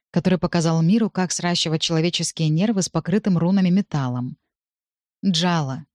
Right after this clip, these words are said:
итальянский мастер-алхимик, чья работа на Западе положила конец эпидемиям, прежде чем они успели начаться.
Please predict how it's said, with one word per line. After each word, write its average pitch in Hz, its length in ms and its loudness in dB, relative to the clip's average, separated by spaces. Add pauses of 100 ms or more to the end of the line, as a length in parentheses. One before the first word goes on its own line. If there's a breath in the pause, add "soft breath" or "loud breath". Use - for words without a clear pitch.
(120)
итальянский 185 640 -2
мастер-алхимик, 160 920 0 (220 soft breath)
чья 185 240 0
работа 202 360 0
на 202 140 2
Западе 190 420 -2
положила 175 440 0
конец 202 320 0
эпидемиям, 185 640 0
прежде 208 400 -2
чем 170 200 0
они 175 140 2
успели 180 320 -2
начаться. 180 680 -4